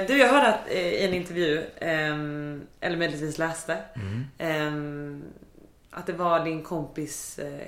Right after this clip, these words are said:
Speaker 1: Claes
Speaker 2: Mm.
Speaker 1: Leijonhufvud
Speaker 2: Mhm.
Speaker 1: som hade tipsat dig om att börja,
Speaker 2: Mm.
Speaker 1: eh, ha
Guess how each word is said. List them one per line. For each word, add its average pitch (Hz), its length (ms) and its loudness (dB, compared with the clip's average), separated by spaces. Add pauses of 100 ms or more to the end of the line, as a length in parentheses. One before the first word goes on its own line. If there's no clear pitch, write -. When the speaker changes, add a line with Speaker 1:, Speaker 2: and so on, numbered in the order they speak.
(120)
Speaker 1:
Claes 170 300 -8
Speaker 2:
Mm. 123 120 2
Speaker 1:
Leijonhufvud 147 500 -2
Speaker 2:
Mhm. 117 180 -4 (380)
Speaker 1:
som 180 160 -2
hade 180 120 2
tipsat 202 400 -6
dig 156 140 -2
om 165 120 -6 (160)
att 147 140 -10
börja, 170 380 4
Speaker 2:
Mm. - 720 -12
Speaker 1:
eh, 196 60 -4
ha 151 420 -2